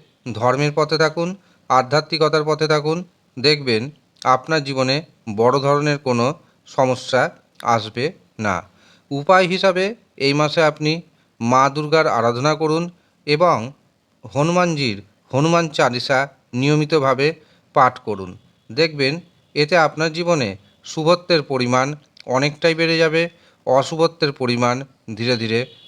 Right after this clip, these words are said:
কমবে। আর যারা নিজের ব্যক্তিগত জন্মছক বিচার করাতে চাইছেন অথবা হস্তরেখা বিচার করাতে চাইছেন,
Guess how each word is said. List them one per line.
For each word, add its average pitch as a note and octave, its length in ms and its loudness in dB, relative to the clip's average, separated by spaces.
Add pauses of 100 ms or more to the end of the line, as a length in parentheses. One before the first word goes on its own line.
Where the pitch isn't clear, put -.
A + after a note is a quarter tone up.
(140)
কমবে। G2+ 460 0 (500)
আর C#3 180 2
যারা E3 380 2 (240)
নিজের C#3 280 -2
ব্যক্তিগত D3 500 0
জন্মছক C3 580 0
বিচার B2+ 320 0
করাতে D3 340 -2
চাইছেন D3+ 460 -2 (380)
অথবা D3+ 460 2 (220)
হস্তরেখা D3+ 720 -2 (240)
বিচার A#2+ 380 0
করাতে C#3+ 320 0
চাইছেন, C#3 480 -2